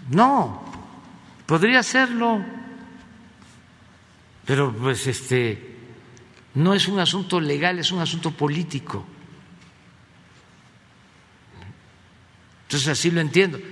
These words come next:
Y yo no quiero que nadie se vaya a sentir perseguido. No,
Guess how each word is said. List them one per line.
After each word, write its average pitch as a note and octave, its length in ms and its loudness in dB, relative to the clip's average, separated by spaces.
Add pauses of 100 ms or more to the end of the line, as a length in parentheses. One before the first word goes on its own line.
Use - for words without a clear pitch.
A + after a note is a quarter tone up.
(280)
Y D#3 140 2
yo F3+ 180 6
no G3 200 4
quiero F#3+ 380 4 (760)
que E3 160 4
nadie F3+ 640 2 (2000)
se D3+ 200 0
vaya D#3+ 580 2 (280)
a B2+ 640 2
sentir D3+ 360 2
perseguido. E3+ 680 0 (3000)
No, A3 760 2